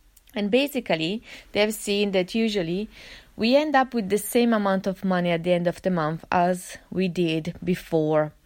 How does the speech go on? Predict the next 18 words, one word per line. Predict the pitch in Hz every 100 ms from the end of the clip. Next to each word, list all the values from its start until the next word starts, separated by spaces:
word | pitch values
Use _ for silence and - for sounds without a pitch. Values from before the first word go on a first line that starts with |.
| - - -
the | 165 160
money | 165 156 151
came | - 160
in, | 151 143 143 -
the |
extra | 165 156 -
money | 151 147
came | 147 156 147
in | 143
our | 143 139 139
lives. | 123 - - - - - _ - - - - - _
So | - - 226 214 208 - -
money | 185 208 254
is | 226
not | 196
the | 175
answer. | 165 165 - - - - _ _ -
But | 180 214 - - - -